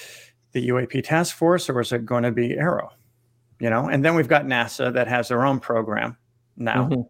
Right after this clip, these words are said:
Speaker 1: uh, that will spend not a hundred thousand, but up to a hundred thousand.
Speaker 2: I know, which is <laughs> quite, uh, minimal, if you ask me.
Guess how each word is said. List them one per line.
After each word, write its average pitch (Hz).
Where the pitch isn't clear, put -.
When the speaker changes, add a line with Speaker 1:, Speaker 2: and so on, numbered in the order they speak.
Speaker 1:
uh, 113
that 117
will 117
spend 120
not 139
a 147
hundred 123
thousand, 113
but 113
up 131
to 123
a 107
hundred 113
thousand. -
Speaker 2:
I 123
know, 123
which 107
is -
<laughs> -
quite, 123
uh, 107
minimal, 104
if 98
you 110
ask 95
me. 90